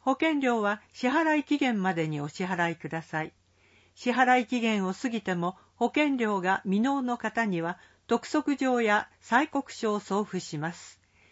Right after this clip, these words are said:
その場合は、保険料の他に督促手数料や延滞金が必要になります。また、保険料を滞納すると、介護サービスを利用する場合に、次のような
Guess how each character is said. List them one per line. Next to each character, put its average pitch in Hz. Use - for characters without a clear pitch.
そ -
の 240
場 214
合 202
は、 190
保 247
険 285
料 240
の 202
他 208
に 214
督 226
促 -
手 277
数 277
料 170
や 160
延 233
滞 294
金 254
が 226
必 -
要 220
に 185
な 170
り 165
ま 160
す。 -
ま 233
た、 269
保 233
険 320
料 214
を 156
滞 202
納 196
す 185
る 185
と、 175
介 262
護 269
サ 262
ー 247
ビ 214
ス 196
を 196
利 185
用 240
す -
る 226
場 208
合 208
に、 196
次 254
の 254
よ 240
う 208
な 185